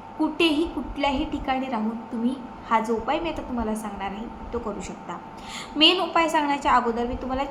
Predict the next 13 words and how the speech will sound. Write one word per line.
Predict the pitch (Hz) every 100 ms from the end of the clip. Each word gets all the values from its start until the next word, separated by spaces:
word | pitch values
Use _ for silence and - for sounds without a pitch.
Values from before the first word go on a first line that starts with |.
| -
छोट्या | 277 277
छोट्या | 285 - 277
काही, | 254 254 294 - - - -
अ, | 208 208 202 208 214
सेवा | - 311 277 277
सांगते. | 220 185 - 190 - - - - -
सगळ्यात | 330 349 -
पहिली | 311 269 320
गोष्ट | 330 302 294
म्हणजे | 269 254 262
नवनाथ | 294 220 202 208
पारायण. | - 175 143 107 - - - -
स्वतःचं | - 269 294 294 320